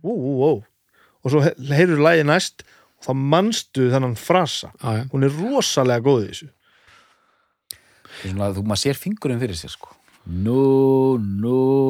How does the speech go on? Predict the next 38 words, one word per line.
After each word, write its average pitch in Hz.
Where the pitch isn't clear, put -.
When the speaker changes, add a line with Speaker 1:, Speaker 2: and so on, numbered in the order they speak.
Speaker 3:
no. 120
Speaker 2:
En -
svo 139
er 131
líka, 120
eh, -
þegar 127
maður 123
sér 135
upptökur 123
af 123
henni 113
þar 113
sem 123
að 117
hún 127
var 120
í 120
lagi, 120
Speaker 1:
Já. 143
Speaker 2:
að 117
performera 120
live, 113
hún -
var 90
ekkert -
eðlileg, 101
sko. -
Speaker 1:
Ba-, -
bara, 127
eh, 117
Speaker 2:
Já. 110
Speaker 1:
sem 131
söngkona. 147
Nei, 127
Speaker 2:
Já. 147
Speaker 1:
hún 143
var 139